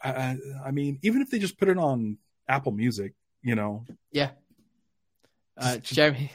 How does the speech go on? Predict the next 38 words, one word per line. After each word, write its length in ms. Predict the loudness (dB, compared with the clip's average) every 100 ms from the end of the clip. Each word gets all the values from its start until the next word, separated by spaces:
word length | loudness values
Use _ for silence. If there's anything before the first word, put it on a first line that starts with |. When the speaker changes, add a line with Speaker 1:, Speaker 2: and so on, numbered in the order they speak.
| -14 6
Speaker 2:
Jeremy 360 | 8 8 2
nailed 400 | 0 6 6 6
it. 120 | 2 0
These 200 | 0 0
would 100 | -4
be 100 | -2
so 180 | 0
good 200 | 2 0
as 80 | 0
calming 340 | 2 2 2 -2
videos 320 | -2 -2 -2
while 140 | -2
you're 160 | -2 -2
in 80 | -4
the 60 |
dentist 400 | -4 -6 -6 -8
chair. 260 | -6 -8 -2
Speaker 1:
You 140 | 6 8
know 120 | 10
what 120 | 8
Speaker 2:
<laughs> 80 | 6
Speaker 1:
I 20 |
thought? 460 | 6 6 6 4 0
You 140 | 2
know 140 | 6 8
what 80 |
I 80 | 6
thought, 560 | 4 0 4 6 4 0 -2
like, 300 | 0 0 2
they 120 | 4
were 180 | 4 -2
for? 580 | -4 0 2 2 0 -6 _ _ _ _ _ _ _ -20
You 60 | -20 _ 2
know 60 | 6
what 80 |
they 80 | 8
feel 340 | 6 2 4 4
like? 420 | 4 2 -4